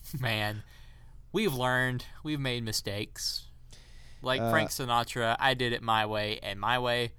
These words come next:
Speaker 1: was incorrect. <laughs>
Speaker 2: My way was bad. Um, well, our next thing that we're gonna cover is we're gonna kinda backtrack a little bit because we covered Toy Story four a few episodes ago.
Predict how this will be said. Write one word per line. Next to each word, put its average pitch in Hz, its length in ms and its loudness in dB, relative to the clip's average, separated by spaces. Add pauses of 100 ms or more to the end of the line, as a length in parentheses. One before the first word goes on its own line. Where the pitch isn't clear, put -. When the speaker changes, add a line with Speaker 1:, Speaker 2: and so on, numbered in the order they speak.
(160)
Speaker 1:
was 101 180 -6
incorrect. 120 960 -2
<laughs> - 0 -
Speaker 2:
My 190 260 8
way 135 260 4
was 123 520 0 (300)
bad. - 460 -12 (380)
Um, 123 540 4 (600)
well, 202 360 8 (300)
our 190 160 8
next - 540 0 (280)
thing 220 260 6
that 220 80 10
we're 220 120 10
gonna 214 160 6
cover 190 460 8 (240)
is 156 440 4
we're 185 120 6
gonna 220 220 6
kinda 190 420 6 (160)
backtrack 160 500 6
a 120 40 0
little 107 180 -2
bit 107 180 -2
because 120 280 -4
we 156 180 2
covered 131 560 4 (400)
Toy 160 200 6
Story 123 400 4
four 156 840 4
a - 100 -2
few 127 240 0
episodes 101 380 -2
ago. 104 320 -2